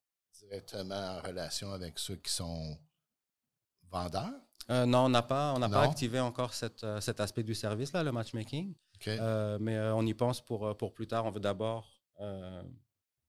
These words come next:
Speaker 2: bien servir, euh, les clients, euh, sur, euh, ces aspects-là. Euh, mais après, c'est définitivement quelque chose qu'on, qu'on va amener. Là, c'est un peu plus difficile avec, euh, le contexte, euh, du marché de l'automobile, euh, où il y a, euh, des listes d'attente
Speaker 1: Pénurie.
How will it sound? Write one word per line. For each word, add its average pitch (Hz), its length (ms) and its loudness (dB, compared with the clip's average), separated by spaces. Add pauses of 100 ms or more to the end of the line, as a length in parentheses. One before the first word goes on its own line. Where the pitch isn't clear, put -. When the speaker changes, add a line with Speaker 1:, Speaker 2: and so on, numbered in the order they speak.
(180)
Speaker 2:
bien 113 220 2
servir, 113 580 0 (380)
euh, 104 260 -4
les 107 100 -2
clients, 110 680 -2
euh, 95 160 -8
sur, 101 260 -6
euh, 101 80 -4
ces 101 200 -4
aspects-là. 104 520 -4 (400)
Euh, 104 80 -6
mais 104 100 -4
après, 101 240 -4
c'est 104 120 -6
définitivement 104 600 -6
quelque 104 200 -6
chose 104 240 -10
qu'on, 95 320 -14
qu'on 107 100 -6
va 101 140 0
amener. 113 180 0
Là, 135 100 2
c'est - 120 0
un 113 60 2
peu 110 120 0
plus 147 140 0
difficile 127 480 0
avec, 107 300 0
euh, 104 140 -4
le 104 120 2
contexte, - 640 -4
euh, 98 260 -4
du 113 80 -4
marché 110 240 0
de 104 60 -4
l'automobile, 110 580 0 (560)
euh, 98 300 -4
où 110 180 2
il 107 80 2
y 104 40 4
a, 101 340 -2
euh, 92 260 -6
des 104 100 0
listes 107 160 2
d'attente 98 340 4
Speaker 1:
Pénurie. 95 340 -2